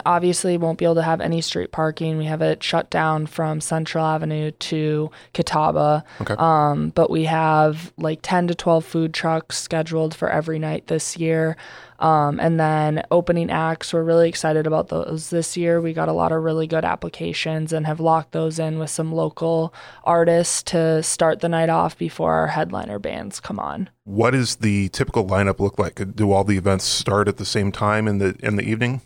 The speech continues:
Speaker 1: Yep. So we'll have opening acts starting at six P M, um, and they'll perform for an hour, with the headliners, like, coming on around seven, might be a little bit after that, but headliners will start at that seven o'clock mark for all of them.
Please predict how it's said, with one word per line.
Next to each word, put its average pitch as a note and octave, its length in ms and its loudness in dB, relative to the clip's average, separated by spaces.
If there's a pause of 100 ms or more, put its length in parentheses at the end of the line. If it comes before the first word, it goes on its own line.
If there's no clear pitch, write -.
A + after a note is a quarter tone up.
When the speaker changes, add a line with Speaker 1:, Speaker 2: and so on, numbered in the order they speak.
(140)
Speaker 1:
Yep. G3+ 260 2
So F#3+ 200 4
we'll F#3+ 200 6
have G3 180 4
opening G3 420 2
acts F3 280 0
starting E3 400 0
at D#3+ 180 -2
six - 340 -4
P - 180 -4
M, F3+ 440 2
um, E3 320 2
and E3 140 2
they'll D#3 100 2
perform E3 420 -2
for D#3+ 160 -4
an D#3+ 120 -4
hour, D#3+ 500 0
with D#3+ 280 -2
the D#3 220 0
headliners, D#3 920 0 (460)
like, D3+ 280 2
coming F3 300 2
on D#3 140 4
around D#3 360 0
seven, D#3 320 2
might - 160 -4
be - 60 -8
a G2 80 -2
little F#2 200 -2
bit - 160 -2
after F#2+ 320 -2
that, E3 320 0
but - 260 -2
headliners D#3 540 -2
will E3+ 100 -4
start - 440 -4
at - 240 -6
that G2+ 300 -2
seven G#2+ 260 -4
o'clock - 400 -10
mark - 280 -12
for - 180 -2
all C#2+ 200 -2
of - 120 -14
them. E2 260 -8